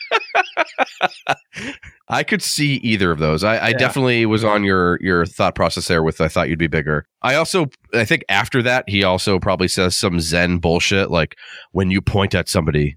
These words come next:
Speaker 2: there are three fingers pointing at yourself. And when you're about to claw out somebody's throat, take a moment to think about what's clawing at your insides. Breathe, Dalton, breathe. If you're going to live by the sword, make sure that your enemies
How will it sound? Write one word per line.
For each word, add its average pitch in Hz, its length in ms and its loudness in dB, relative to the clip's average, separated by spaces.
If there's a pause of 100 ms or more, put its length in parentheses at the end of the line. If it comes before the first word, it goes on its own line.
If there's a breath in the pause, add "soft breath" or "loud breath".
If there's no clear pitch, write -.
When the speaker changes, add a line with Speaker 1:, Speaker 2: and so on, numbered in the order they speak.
Speaker 2:
there 82 140 2
are 82 120 2
three 85 300 -2
fingers 76 360 0
pointing 82 320 0
at 78 100 0
yourself. 78 560 -2 (600)
And 76 360 -2 (520)
when 92 200 0
you're 90 100 2
about 92 240 0
to 92 80 -2
claw 92 320 0
out 90 240 0
somebody's 85 380 0
throat, 87 280 0 (380)
take 123 160 -2
a 120 60 0
moment 107 340 0
to 95 80 0
think 101 220 -2
about 85 280 0
what's 82 200 -2
clawing 82 480 0
at 76 120 0
your 80 160 2
insides. 73 720 -2 (260 loud breath)
Breathe, 95 480 2
Dalton, 76 440 0
breathe. 82 480 2 (360 loud breath)
If - 120 -8
you're 78 100 0
going 85 200 0
to 92 100 0
live 90 340 0
by 80 160 0
the 76 100 0
sword, 71 480 0 (400 loud breath)
make 76 240 -2
sure 80 260 2
that 78 140 0
your 76 240 0
enemies 73 460 -2